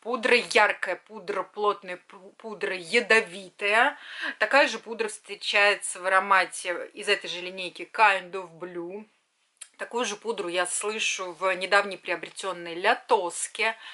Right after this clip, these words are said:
Но почему этот под вопросом и почему он носится редко?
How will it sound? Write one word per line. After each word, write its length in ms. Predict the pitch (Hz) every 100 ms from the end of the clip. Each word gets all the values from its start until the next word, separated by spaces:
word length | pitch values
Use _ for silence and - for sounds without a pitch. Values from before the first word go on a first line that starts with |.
| -
Но 520 | 190 202 233 214 170 160 - - _
почему 400 | - - 240 262
этот 180 | 226 -
под 160 | 208 196
вопросом 500 | 214 262 254 - 185
и 40 |
почему 520 | - - 208 220 202
он 240 | 214 208 202
носится 540 | 208 - - - 190
редко? 640 | 190 180 185 - 220 165